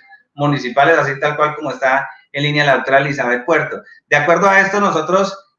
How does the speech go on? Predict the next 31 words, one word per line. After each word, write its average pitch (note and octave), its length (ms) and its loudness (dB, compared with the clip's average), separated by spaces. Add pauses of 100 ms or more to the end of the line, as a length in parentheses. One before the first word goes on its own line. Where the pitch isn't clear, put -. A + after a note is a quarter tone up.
(100)
eh, D#3 460 4
digamos D#3 360 0
que F#3+ 80 -4
lo E3+ 140 2
que D3+ 100 -2
hacemos D3+ 380 0
es F3 180 2
que F#3 280 0
la D3 340 0
comunidad C#3+ 600 0 (1600)
es D#3 160 -2
la F3 200 2
que D3 420 -8 (640)
llega D#3 500 2
y D3+ 180 -4
hace C#3+ 180 -2
el F3+ 80 -8
enlace C#3+ 480 -2
con E3 180 -6
la C#3 100 -2
alcaldía C3+ 460 -4
municipal, D#3+ 640 -4
con D#3+ 160 -6
el C#3+ 120 -8
encargado C#3 460 0
de D#3+ 80 0
la D#3 160 -2
gestión C#3 300 -12
del D3+ 140 -6
riesgo D#3 460 -4 (220)
municipal D3+ 720 0